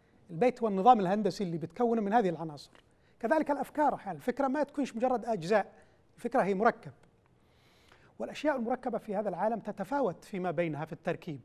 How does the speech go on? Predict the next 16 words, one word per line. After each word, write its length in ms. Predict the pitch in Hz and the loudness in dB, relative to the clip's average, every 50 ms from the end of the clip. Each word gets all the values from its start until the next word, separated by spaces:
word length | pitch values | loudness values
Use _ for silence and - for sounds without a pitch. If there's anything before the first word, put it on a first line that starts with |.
| - | -16
يعني 220 | - 151 143 160 151 | -18 -14 -12 -12 -8
تجد 360 | - 196 190 180 208 160 156 | -6 -6 -2 -2 -2 -2 -2
هذا 200 | 170 185 202 185 | -4 -4 -2 -2
الشيء 380 | 175 - - - 202 214 220 220 - - _ _ _ _ _ _ _ _ _ _ _ _ _ _ _ _ _ _ _ _ _ _ _ _ _ _ | -4 -8 -4 -2 -2 -2 -2 -6 -14 -20 _ _ _ _ _ _ _ _ _ _ _ _ _ _ _ _ _ _ _ _ _ _ _ _ _ _
أكثر 300 | - 226 - - - 196 | -4 -4 -4 0 0 0
تركيبًا 600 | 170 - 196 175 160 - 226 214 202 185 202 220 214 - - _ _ _ _ _ _ _ _ _ _ _ _ _ _ _ _ _ _ _ _ _ _ - _ _ - _ _ - | 0 0 -6 -6 -6 -6 -6 -4 -2 -2 -2 -2 -4 -12 -18 _ _ _ _ _ _ _ _ _ _ _ _ _ _ _ _ _ _ _ _ _ _ -20 _ _ -20 _ _ -10
من 300 | 180 175 185 185 190 196 - _ _ _ _ _ _ _ _ _ - | -8 -6 -6 -6 -8 -12 -14 _ _ _ _ _ _ _ _ _ -18
الآخر، 400 | 233 - - 247 - - 139 127 - - _ _ _ _ _ _ - _ _ _ _ _ _ _ _ _ _ _ _ _ _ _ _ _ _ _ _ _ _ _ _ _ _ _ _ _ _ _ _ _ - | -10 4 4 4 4 4 -6 -16 -20 -20 _ _ _ _ _ _ -20 _ _ _ _ _ _ _ _ _ _ _ _ _ _ _ _ _ _ _ _ _ _ _ _ _ _ _ _ _ _ _ _ _ -12
أكثر 240 | 196 - - 190 | -12 -4 -2 -2
تركيبًا 520 | 151 - 180 165 - - 214 214 196 208 175 | -2 -2 -8 -10 -8 -6 -4 -2 -2 -2 -2
وتعقيدًا 480 | 151 - 139 135 - - 214 208 226 | -4 -6 -10 -14 -6 -4 -2 0 0
من 240 | 226 220 214 226 226 226 - _ _ _ _ _ _ _ _ _ _ _ _ - | -2 -2 -6 -8 -14 -16 -20 _ _ _ _ _ _ _ _ _ _ _ _ 2
ذلك. 400 | 190 220 190 139 - - - - _ _ _ _ _ _ _ _ _ _ _ - | 4 4 4 4 -2 -12 -20 -20 _ _ _ _ _ _ _ _ _ _ _ -4
وهذه 300 | 185 202 277 302 285 277 | 0 4 4 4 4 4
هي 260 | 247 262 247 220 262 | 0 0 0 -2 -2
الحقيقة، 480 | 226 - - 240 240 - 262 - - | -4 -6 -8 -10 -6 -6 -8 -8 -8